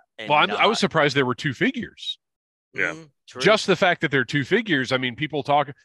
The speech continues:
Speaker 2: this one is ninety-nine ninety-nine, but consider, well, it's really not even two figures, it's three figures, because
Speaker 3: True.
Speaker 2: that Ravage is,
Speaker 1: Mm-hmm.
Speaker 2: you know,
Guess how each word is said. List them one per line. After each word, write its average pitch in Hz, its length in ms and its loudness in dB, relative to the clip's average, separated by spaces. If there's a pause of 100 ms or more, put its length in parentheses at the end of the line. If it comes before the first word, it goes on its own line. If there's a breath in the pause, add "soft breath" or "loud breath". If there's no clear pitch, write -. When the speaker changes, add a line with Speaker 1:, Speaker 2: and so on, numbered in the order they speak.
(200)
Speaker 2:
this 156 180 -2
one 180 160 -2
is 143 140 -4
ninety-nine 139 500 -2
ninety-nine, 107 640 -8 (1300)
but 123 340 4 (840)
consider, 170 420 -2
well, 170 260 4 (680)
it's 127 200 -4
really 214 380 0
not 151 180 0
even 123 160 -4
two 269 220 -4
figures, 113 380 -4
it's 120 260 -12 (260)
three 156 260 0
figures, - 680 -6
because 127 240 0
Speaker 3:
True. 135 100 4
Speaker 2:
that 190 120 2
Ravage 120 920 0 (680)
is, 131 720 0 (400)
Speaker 1:
Mm-hmm. 147 60 0
Speaker 2:
you 170 60 4
know, 127 260 0